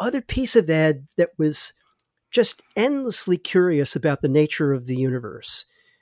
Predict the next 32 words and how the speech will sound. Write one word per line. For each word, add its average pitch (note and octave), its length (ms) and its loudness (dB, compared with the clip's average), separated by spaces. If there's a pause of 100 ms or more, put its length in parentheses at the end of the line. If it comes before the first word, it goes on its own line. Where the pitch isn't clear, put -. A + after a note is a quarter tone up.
and D3 160 2
the D3 60 4
nature D3+ 400 4
of A#2+ 120 -6
reality. C3 560 -2
And B2 140 -4
that F3+ 220 -4
came F3 540 2
to D#3+ 100 -6
full D#3+ 260 0
flower D3+ 640 0 (560)
when D#3 240 -2
he B2 80 -2
went F3+ 280 4
to - 120 -10
the G3 100 4
moon D3 580 4 (460)
and C#3 120 -4
on C#3 100 -2
the C3+ 60 -2
way D#3+ 220 4
back F3+ 260 0
to - 120 -8
Earth D#3 300 4
had E3+ 280 -2
an D#3+ 120 0
experience D3+ 640 0
of C3 100 -4
the C3 120 -4
universe C#3 680 -2
as C#3 220 -4
a, C3 380 -2